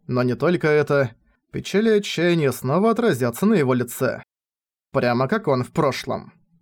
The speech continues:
Огромная усталость отразилась на лице Райнера. Возможно, она заметила, как он изменился в лице? Фарис также кивнула.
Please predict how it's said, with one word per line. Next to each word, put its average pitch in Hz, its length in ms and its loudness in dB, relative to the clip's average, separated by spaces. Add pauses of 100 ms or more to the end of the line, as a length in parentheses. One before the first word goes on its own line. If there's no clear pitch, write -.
(200)
Огромная 156 580 0
усталость 143 460 0
отразилась 131 540 -2
на 135 80 -4
лице 123 320 -2
Райнера. 139 560 0 (400)
Возможно, 123 640 -2
она 147 140 0
заметила, 135 460 0
как 135 180 -4
он 156 120 0
изменился 139 460 0
в 139 60 -2
лице? 143 440 0 (380)
Фарис 139 480 0
также 127 320 -2
кивнула. 139 560 0